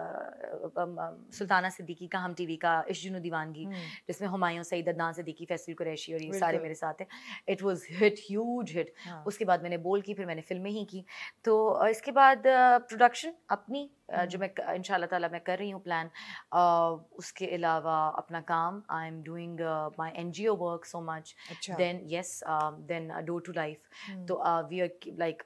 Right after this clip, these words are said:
Speaker 1: हम लोग उसमें बहुत ज़्यादा बिजी रहते हैं, मैं और
Speaker 2: हम्म।
Speaker 1: मेरी बहन दुआ जो
Speaker 2: हम्म।
Speaker 1: हैं। um, फिर, um, इसके बाद काम ही करूँगी, काम ही
Speaker 2: हम्म।
Speaker 1: करना है, इसके
Speaker 2: हम्म।
Speaker 1: बाद देखूँगी कि और क्या कर सकते हैं।
Speaker 2: बिल्कुल।
Speaker 1: जिंदो is ready to be on,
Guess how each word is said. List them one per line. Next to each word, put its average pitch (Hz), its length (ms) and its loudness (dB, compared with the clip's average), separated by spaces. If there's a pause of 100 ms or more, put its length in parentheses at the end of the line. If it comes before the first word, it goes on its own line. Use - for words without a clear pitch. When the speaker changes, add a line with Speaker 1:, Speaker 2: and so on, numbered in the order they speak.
Speaker 1:
हम 185 200 -6
लोग 170 180 -4
उसमें - 280 -6
बहुत 190 160 2
ज़्यादा 170 260 0
बिजी 160 240 -10
रहते 160 240 -8
हैं, 160 80 -8
मैं 165 100 -6
और 160 40 -4
Speaker 2:
हम्म। 175 100 -8
Speaker 1:
मेरी 160 160 -10
बहन 165 260 -8
दुआ 156 260 -6 (220)
जो 180 140 -12
Speaker 2:
हम्म। 160 100 -12
Speaker 1:
हैं। 147 100 -16 (460)
um, 175 320 2 (120)
फिर, 226 340 2
um, 196 300 4 (220)
इसके 226 180 -6
बाद 254 180 0
काम 240 240 4
ही 294 80 -6
करूँगी, 247 320 -2
काम 220 280 0
ही - 60 -4
Speaker 2:
हम्म। 220 120 -4
Speaker 1:
करना 190 120 -8
है, 220 80 -12 (180)
इसके 190 100 -12
Speaker 2:
हम्म। 214 100 -2
Speaker 1:
बाद 208 120 2
देखूँगी 208 460 -6 (140)
कि - 160 -12
और 170 160 -2
क्या 165 180 -2
कर 165 120 -10
सकते 160 280 -12
हैं। 170 140 -12
Speaker 2:
बिल्कुल। 175 280 -8
Speaker 1:
जिंदो 208 300 4
is 196 60 2
ready 170 380 -2 (180)
to - 0 -
be 180 220 -6
on, 165 300 -4